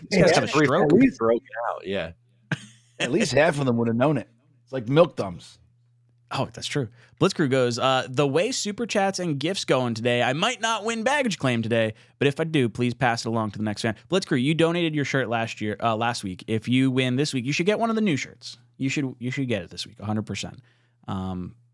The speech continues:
Speaker 1: but I, I appreciate you doing that as well, uh, for the, the shirt giveaway. Uh, we are at the end of our stream. We've gone, we went a little bit over here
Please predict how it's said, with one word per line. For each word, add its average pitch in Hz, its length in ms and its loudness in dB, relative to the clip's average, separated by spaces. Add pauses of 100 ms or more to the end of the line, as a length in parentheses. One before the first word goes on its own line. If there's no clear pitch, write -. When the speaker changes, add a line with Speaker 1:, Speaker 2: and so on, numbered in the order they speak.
(160)
Speaker 1:
but 120 100 2
I, 123 120 2
I 113 160 0
appreciate 117 420 -4
you - 80 -16
doing - 220 -14
that - 180 -12
as 90 140 -10
well, 98 260 -10 (340)
uh, 92 380 -6
for 95 220 -8
the, 90 260 -6
the 98 100 -12
shirt 98 240 -8
giveaway. 92 300 -6 (460)
Uh, 131 280 4
we 202 180 -2
are 240 100 -2
at 180 160 0
the 156 120 -2
end 160 120 -2
of 143 80 -4
our 139 80 0
stream. 135 260 -4
We've 131 160 -2
gone, 135 280 2
we 131 80 0
went 131 140 0
a 123 40 0
little 135 200 0
bit 131 140 2
over 123 220 0
here 131 280 -2